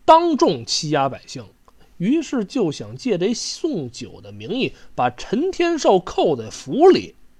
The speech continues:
然后再要秘方。到那个时候，也就天知地知，你知我知了。于是这王爷吩咐好了之后，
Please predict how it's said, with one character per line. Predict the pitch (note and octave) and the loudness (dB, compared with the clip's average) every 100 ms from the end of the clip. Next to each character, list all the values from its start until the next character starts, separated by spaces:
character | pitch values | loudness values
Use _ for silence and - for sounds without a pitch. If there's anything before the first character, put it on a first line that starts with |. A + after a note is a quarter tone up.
| - | 0
然 | E3 A#3 F#4+ - | 4 4 4 2
后 | - G3 C3 | 4 4 6
再 | A3 C#3 | 4 4
要 | C#3+ | 4
秘 | E3+ A#2+ | 0 -2
方。 | - D#3 D#3 - - - - | 0 -2 -2 -8 -20 -2 6
到 | A#3+ B3+ | 8 8
那 | E4+ D4+ C3 | 2 0 0
个 | A#2 | -4
时 | G#2 A2 | -10 -8
候， | C3+ A#2+ - - | -4 -4 -6 -2
也 | C#3+ C3+ | 2 6
就 | F#3 D3+ | 4 4
天 | - E4+ D#4+ C#4 | 2 2 2 0
知 | D4+ D4+ | 0 0
地 | - B3 A#3+ | 2 0 0
知， | A3+ C4 C4+ C4 - - _ _ _ | -4 -2 -2 -2 -10 -20 _ _ _
你 | C#3 C3 A2 | -8 -6 -6
知 | C3+ D4 | -6 -4
我 | D4+ C3 - | -4 -6 -12
知 | - A#3+ D4+ | -8 -6 -6
了。 | C#3+ _ _ _ _ _ _ _ _ _ _ _ _ _ | -8 _ _ _ _ _ _ _ _ _ _ _ _ _
于 | E3+ C#4+ F4 | 6 8 10
是 | F4 B3 | 8 6
这 | F#3+ D#3 - | 6 4 0
王 | D3+ D#3+ D#4 | 2 4 4
爷 | A3+ | 2
吩 | - F4 E4 | 2 2 4
咐 | A3 | 2
好 | D3+ G2+ G#2 | -2 -6 -10
了 | B2+ | -8
之 | C#4 D4 | -4 0
后， | A3 A#2+ | 2 0